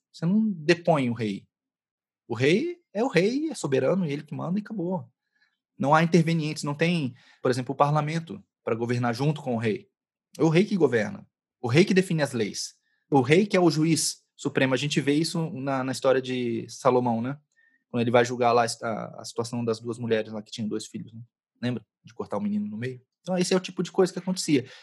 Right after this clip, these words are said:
As causas que eram mais sérias e que não conseguiam ser discutidas num, num fórum anterior, eram trazidas pro rei. O rei julgava e o que o rei decidia, tava decidido. Acabou. A autoridade do rei, ela é absoluta. Isso é o reino.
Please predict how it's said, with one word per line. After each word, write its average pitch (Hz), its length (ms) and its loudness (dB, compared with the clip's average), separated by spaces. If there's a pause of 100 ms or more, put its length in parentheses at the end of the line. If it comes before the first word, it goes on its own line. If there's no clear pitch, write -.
(120)
As - 160 0
causas 160 500 4
que - 120 -2
eram 123 120 2
mais 120 200 -6
sérias 139 420 2
e 113 60 -10
que 120 120 -14
não 120 120 -6
conseguiam 120 360 -8
ser 113 300 -2 (360)
discutidas 117 760 -2
num, 113 360 -6
num 113 220 -10
fórum 117 400 4
anterior, 120 540 0 (300)
eram 127 200 4
trazidas 165 400 0
pro - 160 -4
rei. 185 220 4
O 185 60 4
rei 180 340 4
julgava 185 460 4
e - 20 0
o 233 60 -4
que - 80 0
o 196 40 6
rei 180 120 4
decidia, 208 360 -2
tava - 200 -16
decidido. 165 680 -2 (440)
Acabou. 156 440 -6 (260)
A 127 80 2
autoridade 143 520 2
do 147 80 -6
rei, 135 180 0
ela 165 200 0
é 180 160 -2
absoluta. 185 600 -6 (120)
Isso 208 360 4
é 170 40 8
o 143 60 6
reino. 98 420 -4